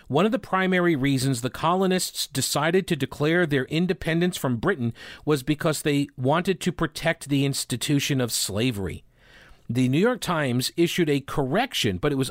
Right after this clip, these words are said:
only after historian Leslie Harris, one of the Times' own fact checkers, publicly revealed that she had flagged many of these claims as false, and she had done so prior to publication.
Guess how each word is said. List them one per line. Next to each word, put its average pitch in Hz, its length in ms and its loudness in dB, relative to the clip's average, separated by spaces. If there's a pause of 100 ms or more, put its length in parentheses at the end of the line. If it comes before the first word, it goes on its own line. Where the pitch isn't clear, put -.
only 196 440 2
after 165 300 0
historian 151 680 2
Leslie 131 380 0
Harris, 160 460 0 (220)
one 147 160 0
of 151 80 0
the 135 80 -2
Times' 156 480 0
own 147 240 2
fact 185 380 -2
checkers, 127 440 0 (300)
publicly 240 480 0
revealed 170 420 2 (220)
that 135 180 0
she 240 400 2
had 214 240 -2
flagged 180 640 2 (280)
many 190 480 2
of 214 60 2
these 180 240 0
claims 208 440 0
as 156 320 -2
false, 208 500 2 (340)
and 180 160 0
she 185 140 0
had 156 160 0
done 208 220 2
so 170 180 0
prior 233 640 0
to - 180 -2
publication. 190 1040 0